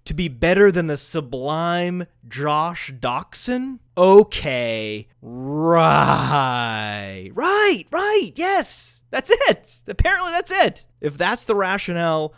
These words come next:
why do we even bother analyzing college prospects? Why? If you believe in some silver bullet theory,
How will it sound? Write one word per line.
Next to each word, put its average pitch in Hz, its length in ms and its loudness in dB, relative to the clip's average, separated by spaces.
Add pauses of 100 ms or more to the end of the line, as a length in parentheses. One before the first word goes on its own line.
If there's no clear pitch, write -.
(160)
why 160 500 0
do 185 160 -6
we 156 220 -4
even 156 460 -4
bother 135 720 2
analyzing 113 680 -6
college 101 420 -12
prospects? - 800 -14 (100)
Why? 302 520 -2 (200)
If 170 160 -2
you 254 160 4
believe 247 400 2
in 190 80 0
some 202 300 0
silver 226 520 2
bullet 202 320 2
theory, 139 480 -2